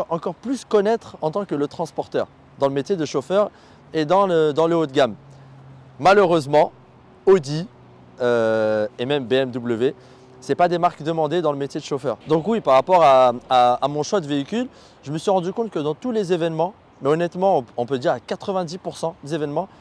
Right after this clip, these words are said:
il faut avoir du Mercedes. Avec une A huit, carrément, je me retrouvais à faire des courses,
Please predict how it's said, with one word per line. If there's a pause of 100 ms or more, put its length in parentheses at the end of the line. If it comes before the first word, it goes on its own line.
(420)
il
faut
avoir
du
Mercedes. (920)
Avec
une
A
huit,
carrément,
je
me
retrouvais
à
faire
des
courses,